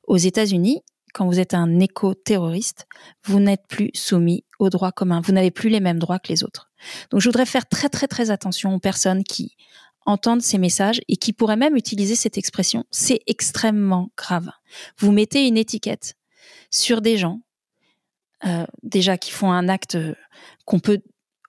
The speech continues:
si ce n'est comprendre, en tout cas entendre et respecter. Et par ailleurs, on les fait glisser dans quelque chose qui leur ôte le droit même d'être là, en fait.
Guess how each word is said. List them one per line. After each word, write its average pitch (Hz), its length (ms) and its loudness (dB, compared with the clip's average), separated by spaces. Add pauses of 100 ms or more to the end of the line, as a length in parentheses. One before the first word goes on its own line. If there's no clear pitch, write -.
(160)
si - 260 -2
ce - 180 0
n'est 247 140 4
comprendre, 196 720 -4
en 190 140 0
tout - 140 -6
cas 180 240 -2 (280)
entendre 202 640 0
et 190 140 4
respecter. 190 580 0 (880)
Et 220 100 -6
par 285 240 -2
ailleurs, 233 540 0
on 208 140 0
les 208 100 2
fait 220 220 0
glisser 240 560 -2 (640)
dans 202 240 0
quelque 247 400 0
chose 262 340 -2 (200)
qui - 160 -2
leur 196 260 2 (140)
ôte 339 300 -4 (680)
le 196 240 2
droit 202 240 0
même 220 400 0 (1200)
d'être 226 460 -2
là, 302 180 0
en - 80 -8
fait. - 340 -14